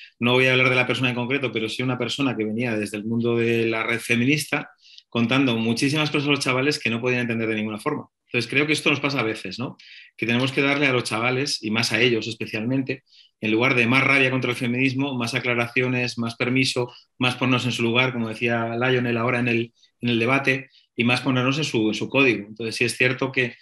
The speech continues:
que ahora se liga mucho más por redes, pero eso no implica que no haya que hablar también de qué ocurre dentro de las redes y cuáles son las normas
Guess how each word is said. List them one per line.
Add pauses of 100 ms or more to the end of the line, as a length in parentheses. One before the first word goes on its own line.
(300)
que
ahora
se
liga
mucho
más
por
redes,
pero
eso
no
implica
que
no
haya
que
hablar
también
de
qué
ocurre
dentro
de
las
redes
y
cuáles
son
las
normas